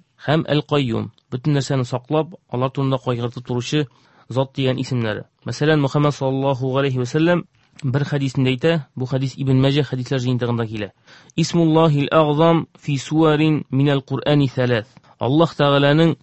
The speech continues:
иң бөек исеме Коръәннең өч сүрәсендә килә, ди. Беренчесе Фил Бакара, Бакара сүрәсендә, ул инде Аятел Көрси аяты, Бакараның ике йөз илле бишенче аяты булып санала.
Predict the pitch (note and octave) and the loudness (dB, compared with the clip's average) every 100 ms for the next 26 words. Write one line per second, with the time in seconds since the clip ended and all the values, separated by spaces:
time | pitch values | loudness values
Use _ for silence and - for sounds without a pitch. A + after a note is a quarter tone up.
0 | _ E3 F3+ D3+ D#3+ D#3+ - D3 - D3 | _ 2 4 4 4 2 0 -6 0 2
1 | E3+ F#3 - _ - D3 D3 D3 E3+ F#3 | 4 2 -2 _ -2 4 4 4 4 2
2 | - - _ D#3+ D#3 - D#3+ D3 D3 C#3+ | -2 -10 _ 2 2 4 4 4 2 0
3 | C3 C3 A#2 G2+ G2+ _ _ _ B2+ D3 | 0 0 0 -2 -8 _ _ _ -2 0
4 | D#3 D#3 B2 A2 - C#3 A#2+ C3+ D#3 D#3 | 0 -2 -2 -4 -2 -2 0 -2 2 2
5 | E3 - _ _ G#2+ A#2+ B2 B2+ B2 C#3+ | 0 -4 _ _ -10 -6 -2 0 0 -2
6 | C#3 D3+ D#3+ E3+ - _ - B2+ B2 A#2 | -2 0 2 0 -2 _ -6 -2 -2 -2
7 | A2 G#2+ _ _ - C3 B2+ C3+ C3+ B2 | -4 -6 _ _ -6 -4 -4 -4 -6 -2
8 | D3+ D#3 D#3 E3+ E3+ _ _ - A2 B2 | 0 2 0 -2 -4 _ _ -8 -4 -2
9 | B2+ C3+ C3+ B2+ - C3+ C3+ C3 C3 B2 | 0 0 0 -4 -6 -6 -4 -2 -2 -2
10 | C3 - D#3+ - _ - C3 C3+ C#3+ D3+ | -2 0 -2 -4 _ -6 -4 -4 -4 -6
11 | C#3+ D3+ D#3 D#3+ | -2 0 0 0